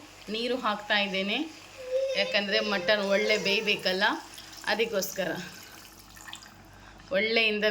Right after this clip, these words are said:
ಬೇಯಲಿ. ನಾನು ಕುಕ್ಕರ್, ಹ್ಮ್, ಡಕ್ಕನ್ ಬಂದ್ ಮಾಡ್ತಾ ಇದ್ದೇನೆ ಬಾಯಿ. So ಒಳ್ಳೆಯಿಂದ ಮಿಕ್ಸ್ ಮಾಡಿಕೊಂಡು ಬಂದ್ ಮಾಡ್ತಾ ಇದ್ದೇನೆ.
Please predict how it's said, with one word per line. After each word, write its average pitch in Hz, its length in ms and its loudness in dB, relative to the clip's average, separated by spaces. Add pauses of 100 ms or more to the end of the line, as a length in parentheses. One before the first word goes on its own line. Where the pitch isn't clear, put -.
(120)
ಬೇಯಲಿ. 208 400 4 (520)
ನಾನು 202 260 2 (100)
ಕುಕ್ಕರ್, 226 440 2 (440)
ಹ್ಮ್, 196 380 -2 (720)
ಡಕ್ಕನ್ 196 440 2
ಬಂದ್ 190 260 2
ಮಾಡ್ತಾ 185 300 2
ಇದ್ದೇನೆ 175 220 0
ಬಾಯಿ. 180 340 0 (760)
So - 80 0 (220)
ಒಳ್ಳೆಯಿಂದ 190 400 4 (120)
ಮಿಕ್ಸ್ 185 280 -2
ಮಾಡಿಕೊಂಡು 180 480 0 (640)
ಬಂದ್ 196 240 0
ಮಾಡ್ತಾ 170 240 2
ಇದ್ದೇನೆ. 165 340 -4